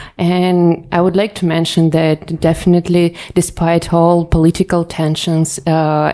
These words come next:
and despite all the economic sanctions, still European Union is, uh, the major partner of Russian, uh, in terms of trade, both, uh, export and imports. And,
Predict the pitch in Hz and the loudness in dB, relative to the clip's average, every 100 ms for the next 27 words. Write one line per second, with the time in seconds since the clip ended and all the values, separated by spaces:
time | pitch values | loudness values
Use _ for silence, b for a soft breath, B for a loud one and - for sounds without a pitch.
0 | - 151 147 147 - 156 - - 160 160 | -2 0 2 0 -2 -4 -2 0 0 0
1 | 165 160 151 156 156 156 160 175 165 156 | -2 0 2 0 2 2 2 0 -2 -2
2 | - 254 - B B - - 196 214 180 | -2 -4 -6 B B -6 0 2 4 2
3 | 165 - 196 180 170 175 165 156 151 - | 2 2 4 6 6 4 4 4 2 0
4 | 160 151 156 156 151 170 156 - 143 - | 0 0 2 2 0 0 0 0 -2 0
5 | 151 147 - 135 - 151 147 - B B | -2 -2 -4 -6 -4 -2 -2 -6 B B
6 | - 160 151 147 156 - 151 - 160 165 | -6 -2 -2 0 -2 -2 -6 -4 0 0
7 | 151 - 143 139 - 151 175 160 - 156 | 0 -2 -4 -4 -4 -4 -2 -4 -2 -4
8 | 147 135 131 170 156 151 151 147 - 143 | -2 -2 -2 -2 -2 -2 -4 -4 -4 -2
9 | 139 143 | -2 -4